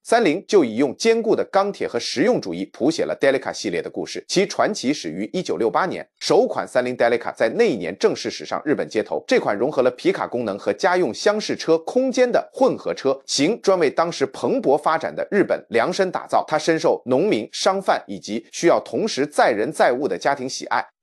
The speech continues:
Delica 体型虽小，却拥有强大的性能。它能轻松征服崎岖山路，穿行于渔村之间。而那些体型更大的车辆，则往往寸步难行。久而久之，Delica 成为了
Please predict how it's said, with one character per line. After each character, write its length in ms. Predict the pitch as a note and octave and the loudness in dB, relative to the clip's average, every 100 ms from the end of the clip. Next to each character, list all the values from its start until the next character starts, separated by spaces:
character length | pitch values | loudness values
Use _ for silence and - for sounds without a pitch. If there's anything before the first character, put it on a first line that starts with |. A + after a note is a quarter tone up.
| _ | _
Delica 360 | F3+ G3 D3+ A2+ | 2 4 2 -2
体 180 | - F2+ | -2 -8
型 160 | A#2 | -6
虽 160 | - F#3 | 2 2
小， 260 | F3+ - - | 2 -2 -2
却 200 | - G2+ | -4 -2
拥 180 | A#2 | -2
有 140 | G#2 D#2 | -2 -4
强 280 | - D#2 F#2+ | -4 -8 -4
大 140 | F#2+ | -4
的 80 | E2 | -4
性 240 | - G2 | -8 -8
能。 100 | C#2 - - | -8 -12 -4
它 80 | |
能 180 | A#2+ A2+ | -2 -2
轻 300 | - A#3 A#3 | -2 0 0
松 240 | A3 G#3 G3+ | 2 0 2
征 180 | G3+ | 0
服 200 | F#3+ - | -2 -6
崎 200 | G2+ - | -8 -6
岖 160 | A#3+ C#3+ | -4 -4
山 240 | - D#3+ | 0 0
路， 160 | E3 - | 0 -4
穿 200 | - B2 | -2 -2
行 160 | A#2 G2 | -2 -8
于 200 | F2+ F2+ - | -8 -10 -10
渔 180 | F2+ A#2+ | -8 -6
村 220 | - D3+ | -4 -6
之 160 | C#3+ F#2+ | -4 -4
间。 180 | F2 - | -4 0
而 140 | E3 | 0
那 100 | A3+ | 2
些 140 | A3+ A3+ | 2 0
体 200 | - G#2 | -2 -4
型 200 | C#3+ F3 | -2 0
更 200 | B3+ F3 | 0 2
大 200 | A3+ D#3+ | 0 0
的 80 | G#2 | -2
车 180 | - | -2
辆， 180 | A2 G#2+ - | 0 0 0
则 100 | G#2 | -2
往 220 | F2+ G#2 | 0 -2
往 160 | F2+ - | -4 -8
寸 300 | - F3+ G#2 | 0 0 0
步 160 | F#2+ | -8
难 180 | D2 D2+ | -8 -8
行。 220 | - C#2+ - - | -10 -14 -14 -2
久 100 | G#2+ | 2
而 140 | C3 | 4
久 160 | D3+ E2 | 2 -4
之， 180 | A#2 A#2 | -4 -2
Delica 420 | - G#3+ G#3 - - | 2 4 2 0 -8
成 160 | - G#2+ | -6 -2
为 100 | |
了 100 | G#2 | -2